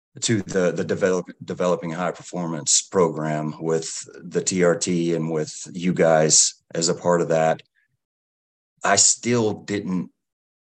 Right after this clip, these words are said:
know what yoga was about. You know, I, I still just understood it as something to keep me flexible and, and to however it, however it worked, it, it made my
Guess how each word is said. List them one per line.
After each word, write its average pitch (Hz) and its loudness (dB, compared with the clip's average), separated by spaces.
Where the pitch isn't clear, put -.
know 85 0
what 82 -4
yoga 82 -2
was 76 -2
about. 71 -4
You 71 -12
know, - -12
I, 98 2
I 90 -4
still 95 -2
just 92 -4
understood 87 -4
it 87 0
as 80 0
something 85 -2
to 73 -12
keep - -10
me 82 0
flexible 73 0
and, 71 -8
and 80 -6
to 80 -2
however 92 6
it, 82 4
however 92 4
it 82 -4
worked, 85 -2
it, 78 -8
it 85 -4
made 85 2
my 82 0